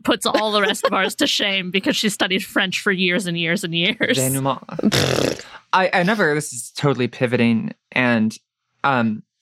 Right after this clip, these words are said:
Speaker 2: if this isn't something, you know, we can edit this part out if it's private or whatever. But I, I remember, um, after the first day of recording, uh, Jell brought up, like, "Hey, I feel like it's very hard for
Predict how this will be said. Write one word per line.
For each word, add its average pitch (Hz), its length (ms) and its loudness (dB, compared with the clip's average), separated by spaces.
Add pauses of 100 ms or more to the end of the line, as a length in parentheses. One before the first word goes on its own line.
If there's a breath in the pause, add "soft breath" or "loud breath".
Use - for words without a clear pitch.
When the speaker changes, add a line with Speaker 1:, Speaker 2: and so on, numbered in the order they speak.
(840)
Speaker 2:
if 131 180 0
this 165 220 2
isn't 127 340 0 (100)
something, 120 440 2
you 107 60 4
know, 101 100 2
we 113 160 2
can 113 100 2
edit - 240 -4
this 101 120 -6
part 101 180 -2
out 95 120 0
if - 100 -6
it's - 260 -10 (420)
private 110 340 0
or 104 80 4
whatever. 104 280 2
But 110 220 0
I, 131 480 0
I 131 60 0
remember, 127 840 0
um, 110 520 0 (1000)
after 127 240 0
the 120 120 0
first 120 320 0
day 117 120 4
of 101 140 -2
recording, 113 560 0 (920 soft breath)
uh, 113 360 -2 (200)
Jell 123 220 2
brought 117 240 2
up, 110 140 -2
like, 110 180 2
"Hey, 117 260 2
I 107 60 2
feel 110 240 0
like 104 240 0
it's - 220 -6
very 110 260 2
hard 104 400 -2
for 104 300 -2